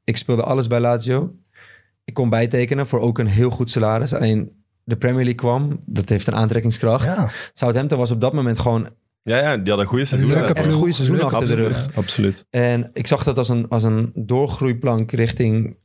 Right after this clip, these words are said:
Speaker 1: i-, nog iets, nog iets
Speaker 3: Jij,
Speaker 1: anders.
Speaker 3: jij moest Virgil van Dijk ook vervangen.
Speaker 1: Ja, daar heb ik uiteindelijk nog een tijdje mee samengespeeld, maar die was heel erg aan het, eh, aan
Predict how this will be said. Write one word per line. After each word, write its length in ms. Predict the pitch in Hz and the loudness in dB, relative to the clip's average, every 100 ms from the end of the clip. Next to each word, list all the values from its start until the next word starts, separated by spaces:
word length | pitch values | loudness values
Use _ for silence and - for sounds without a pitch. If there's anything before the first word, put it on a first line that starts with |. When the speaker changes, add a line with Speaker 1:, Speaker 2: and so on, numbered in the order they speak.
| _ _ | _ _
Speaker 1:
i-, 40 | 127 | 0
nog 220 | 113 120 | 0 2
iets, 240 | 127 120 | 0 0
nog 160 | - 110 | -2 0
iets 100 | 117 | 0
Speaker 3:
Jij, 100 | 131 | 2
Speaker 1:
anders. 220 | 107 107 | 0 0
Speaker 3:
jij 80 | 107 | 0
moest 180 | 104 98 | 0 0
Virgil 280 | - 101 95 | 0 0 2
van 140 | 90 87 | 2 2
Dijk 240 | 92 - | 0 0
ook 140 | 151 - | -4 -2
vervangen. 360 | 101 90 90 92 | -2 0 0 -2
Speaker 1:
Ja, 140 | - 139 | -2 -2
daar 380 | - _ 123 | -4 _ 0
heb 100 | 117 | 0
ik 60 | 127 | 2
uiteindelijk 240 | 131 127 | 0 0
nog 100 | 127 | 0
een 80 | 123 | 0
tijdje 280 | 120 123 120 | 0 0 2
mee 100 | 113 | 0
samengespeeld, 680 | 110 127 131 120 117 131 139 | 0 0 0 -2 0 0 0
maar 100 | 113 | 0
die 100 | 110 | 2
was 180 | 113 113 | 0 0
heel 300 | 123 117 117 | 0 0 0
erg 140 | 117 | 0
aan 120 | 120 | -4
het, 100 | 104 | 0
eh, 240 | 110 107 104 | 0 2 2
aan 160 | 107 | -2